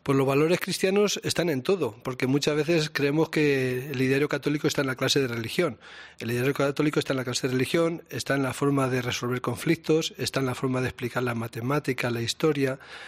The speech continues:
la forma de, de, de enseñarles a re-, relacionarse entre los propios alumnos, la relación de los profesores con los alumnos. Desde los unos valores evangélicos, pues es, se, se les ofrece a ellos como una alternativa. Y luego también se les hace una oferta clara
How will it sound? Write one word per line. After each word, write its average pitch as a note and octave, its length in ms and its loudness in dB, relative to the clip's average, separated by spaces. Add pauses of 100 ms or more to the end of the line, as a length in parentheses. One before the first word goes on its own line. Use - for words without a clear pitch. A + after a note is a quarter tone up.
(120)
la A#2+ 140 0
forma D#3 280 4
de, C#3+ 300 2 (240)
de, B2+ 300 2
de B2+ 160 0
enseñarles C3 420 0
a B2+ 60 -2
re-, A#2 320 -4
relacionarse B2+ 640 0
entre A2+ 220 -6
los G#2 100 -8
propios A#2+ 340 -2
alumnos, D3 540 2 (420)
la C3 140 0
relación C#3 440 0
de C#3 100 0
los A#2+ 120 -2
profesores A#2 480 -2
con A#2+ 140 -6
los A2+ 120 0
alumnos. C#3 480 2 (520)
Desde B2 300 -2
los C3 100 0
unos D3+ 140 4
valores D3+ 380 2
evangélicos, D#3+ 720 0 (360)
pues - 400 2
es, C3+ 380 0 (120)
se, B2 300 -2
se - 140 -2
les B2 160 -2
ofrece C#3+ 360 0
a C#3 40 0
ellos D3 180 0
como C3 160 -2
una B2+ 120 2
alternativa. A#2+ 640 -2
Y C#3 60 -2
luego C#3 160 4
también F3 240 4
se D#3+ 120 0
les D3 120 2
hace E3 160 2
una D#3 140 2
oferta C#3+ 360 -2
clara D#3+ 400 2